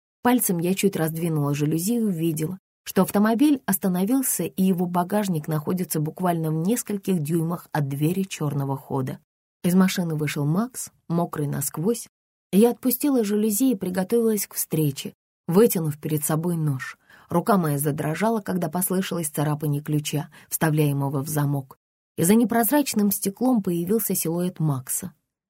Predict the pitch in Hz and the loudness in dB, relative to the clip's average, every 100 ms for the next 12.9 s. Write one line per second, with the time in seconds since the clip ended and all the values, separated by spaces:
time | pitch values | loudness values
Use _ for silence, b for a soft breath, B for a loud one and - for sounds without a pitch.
0 | _ - 170 156 - 151 151 175 226 - | _ 2 2 2 -2 -2 0 0 0 -2
1 | - - _ 190 175 196 180 - - 156 | -8 -16 _ -2 4 4 4 -2 -4 -2
2 | - 139 131 175 226 226 - _ _ - | -2 -6 -2 -2 0 -2 -8 _ _ 2
3 | 180 190 269 254 202 185 208 - 277 262 | 4 4 4 2 0 2 0 0 -2 0
4 | 220 202 175 160 - 190 190 160 165 160 | 0 2 0 -4 -2 -4 -2 -2 -2 0
5 | 143 135 156 165 151 208 180 165 156 165 | -2 -2 -2 0 2 2 4 2 -2 -2
6 | 170 214 202 175 - 247 247 226 196 175 | 0 2 2 -2 -2 -2 0 0 0 0
7 | 165 185 208 202 185 - 180 175 156 156 | -2 -2 -2 -2 -4 -4 -4 -2 -2 -2
8 | 151 135 131 b b b b - 180 180 | 0 -2 -4 b b b b 0 2 4
9 | 185 170 151 151 156 151 185 226 214 b | 4 2 0 -2 -4 2 4 4 2 b
10 | b b b - 185 240 - - 214 185 | b b b 4 6 6 2 0 2 2
11 | 151 160 170 175 - 160 180 180 - 147 | 0 -2 0 -2 -2 -2 0 0 -2 -4
12 | 151 160 156 147 147 131 143 - - | -2 0 0 0 -2 -4 -6 -10 -18